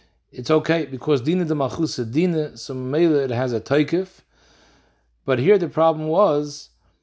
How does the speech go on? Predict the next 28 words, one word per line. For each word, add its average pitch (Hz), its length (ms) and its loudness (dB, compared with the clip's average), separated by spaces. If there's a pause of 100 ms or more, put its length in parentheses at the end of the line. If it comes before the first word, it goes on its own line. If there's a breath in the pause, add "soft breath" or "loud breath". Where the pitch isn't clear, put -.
(320)
that 131 400 0
he 117 220 -6
wanted 151 440 -2
to, 143 380 2
he 120 340 -12
wanted 143 300 -2
to - 20 -6
be 127 140 -4
Goyve 139 520 4
based 143 300 -2
on 131 100 -4
this 123 140 -6
shtar, 165 440 -2
but 127 120 -8
the 120 60 -10
shtar 151 260 -2
was 135 160 -2
written 135 240 -4
in 120 60 -8
Parsi 160 520 0
and 127 100 -4
he - 20 -2
had 123 100 -4
no 139 120 -2
idea 131 180 0
what 123 100 2
it 113 120 -4
said. 104 340 -2